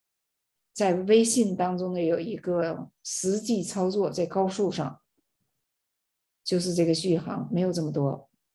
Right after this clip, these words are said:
大家有兴趣可以到微信上可以查一查。所以说，特斯拉的稳定性还是它这种，这些数字不一定是准确的。大家如果有这种车的话，还要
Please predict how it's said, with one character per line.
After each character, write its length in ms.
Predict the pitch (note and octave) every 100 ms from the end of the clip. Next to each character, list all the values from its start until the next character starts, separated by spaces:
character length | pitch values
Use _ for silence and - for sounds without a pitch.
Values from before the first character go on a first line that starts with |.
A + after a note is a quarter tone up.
| _ _ -
大 160 | B3
家 160 | A#3 A3+
有 160 | G#3 D#3+
兴 240 | - G3+
趣 140 | F#3+ F3+
可 160 | -
以 100 | F#3
到 420 | F#3 F#3+ F3 D#3+ F3+ G3
微 120 | G3+
信 200 | G3+ G#3
上 220 | F#3 D#3
可 120 | D3 D#3+
以 260 | D3 D3 -
查 260 | - -
一 60 | D#3
查。 300 | F3+ D3+ - _ _ _ _ _ _ _ _
所 180 | - A#3
以 80 | A3+
说， 220 | - G#3
特 180 | G3+ A#3
斯 120 | A3+
拉 200 | G3 F#3+
的 520 | F#3 F#3 E3 D3+ - - - -
稳 200 | G3 F3+
定 200 | F3+ G3+
性 500 | G3 - - A3 F#3
还 240 | E3 F3 E3
是 220 | - F3
它 200 | D#3 F3+
这 160 | E3+ F3
种， 320 | E3 C#3+ C#3+ _ _ _ _ _ _ _ _ _
这 160 | - F3+
些 200 | F3+ F3
数 220 | - F#3
字 240 | F3 F3
不 160 | - F#3+
一 140 | E3+
定 180 | G3 F3
是 140 | F3
准 220 | D3 - A#3
确 280 | - D#3
的。 140 | D3 -
大 180 | - F3
家 400 | F3 E3+ E3 D#3+ _ _ _
如 160 | - A3
果 120 | A3
有 160 | F#3+ F#3
这 160 | F3
种 160 | E3 D3+
车 240 | C#3+ D#3+
的 120 | D#3 D3+
话， 180 | D3+
还 140 | C#3+ D3
要 360 | D3 D3 D3